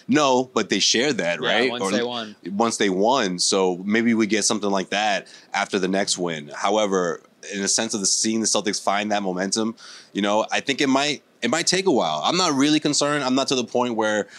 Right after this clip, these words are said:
Speaker 1: "Oh man, this Celtics team is not who we thought they were," type of concern. However, when we spoke a couple of nights ago and we talked about this Celtics team could be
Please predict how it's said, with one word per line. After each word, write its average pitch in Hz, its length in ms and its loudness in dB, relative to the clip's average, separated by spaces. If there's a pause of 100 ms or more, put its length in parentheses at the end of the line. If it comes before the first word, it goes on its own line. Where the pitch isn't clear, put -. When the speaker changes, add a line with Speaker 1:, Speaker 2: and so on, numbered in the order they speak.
(120)
Speaker 1:
"Oh 113 180 2
man, 104 200 0
this 95 120 0
Celtics 110 220 0
team 113 160 0
is 95 80 0
not 107 160 2
who 110 60 0
we 95 100 0
thought 117 300 0
they 117 100 2
were," 117 240 2
type 113 200 -2
of 110 100 -8
concern. 120 480 0 (240)
However, 107 640 2 (140)
when 101 160 2
we 120 80 4
spoke 127 300 2
a 113 40 -2
couple 117 200 2
of 104 60 2
nights 113 220 0
ago 92 240 2
and 90 100 2
we 98 60 2
talked 107 220 0
about 101 280 2
this 98 140 2
Celtics 104 220 0
team 104 120 0
could 101 180 -2
be 98 340 0